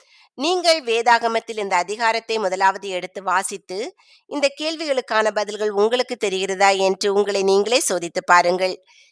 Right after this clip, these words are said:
இல்லை என்றால், திரும்பமாக வேதத்தை எடுத்து வாசித்து,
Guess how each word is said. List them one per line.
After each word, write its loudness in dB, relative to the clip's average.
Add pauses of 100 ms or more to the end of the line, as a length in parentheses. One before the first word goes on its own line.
இல்லை 0
என்றால், 6 (280)
திரும்பமாக 6
வேதத்தை -2
எடுத்து -8
வாசித்து, 2